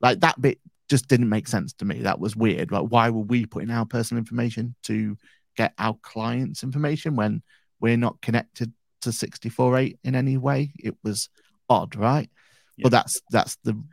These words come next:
Speaker 1: the hoops we were made to jump through, and we, you know, we, we passed through those hoops. Um,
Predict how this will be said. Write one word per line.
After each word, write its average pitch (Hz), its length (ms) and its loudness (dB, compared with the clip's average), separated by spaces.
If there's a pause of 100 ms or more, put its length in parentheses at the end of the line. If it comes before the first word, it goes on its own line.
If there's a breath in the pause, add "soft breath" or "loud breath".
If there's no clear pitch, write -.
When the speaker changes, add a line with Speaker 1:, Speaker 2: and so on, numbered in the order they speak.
(100)
Speaker 1:
the 113 80 2
hoops 113 400 2
we 107 80 0
were 110 60 2
made 107 180 2
to - 80 -10
jump 107 260 0
through, 95 140 -4
and 95 180 -4
we, 92 100 -4
you - 240 -6
know, - 140 -8
we, - 220 -8
we 147 140 -4
passed - 340 -14
through 110 160 -8
those 117 200 -12
hoops. - 360 -6 (640 loud breath)
Um, 143 480 2